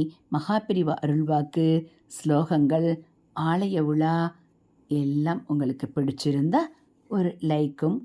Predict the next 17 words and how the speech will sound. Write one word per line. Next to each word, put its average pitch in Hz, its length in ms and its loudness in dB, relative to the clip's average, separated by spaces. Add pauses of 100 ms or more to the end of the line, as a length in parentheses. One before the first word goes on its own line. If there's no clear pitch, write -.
கமெண்ட்டும் 147 580 0
கொடுத்து 226 440 -2 (540)
உங்களுக்கு 254 400 6
தெரிஞ்சவங்களுக்கும் 156 880 2 (300)
ஷேர் 220 380 -4
பண்ணுங்க. 190 360 2 (680)
ஹரஹர 131 380 -4
சங்கர, 165 600 0 (580)
ஜெய 170 260 2
ஜெய 180 320 0
சங்கர, 226 520 -2 (520)
ஹரஹர 139 500 -6
சங்கர, 175 540 -4 (540)
ஜெய 214 200 -2
ஜெய 185 340 -4
சங்கர, 220 520 -4 (480)
மகாபெரியவா 151 800 -4